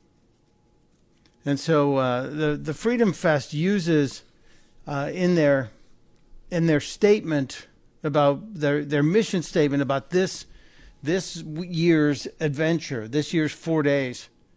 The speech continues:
why we must explore new frontiers in liberty in our world now. Now, that's an interesting thought, isn't it?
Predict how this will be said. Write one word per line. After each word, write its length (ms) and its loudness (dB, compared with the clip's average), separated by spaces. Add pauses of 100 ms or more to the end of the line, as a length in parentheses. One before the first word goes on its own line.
(400)
why 340 0
we 220 2
must 320 0
explore 640 0
new 240 2
frontiers 760 -2
in 240 2
liberty 600 -2
in 280 0
our 320 2
world 520 2
now. 360 0
Now, 200 -2
that's 160 -8
an 80 -10
interesting 560 -4
thought, 420 2
isn't 260 -2
it? 140 -12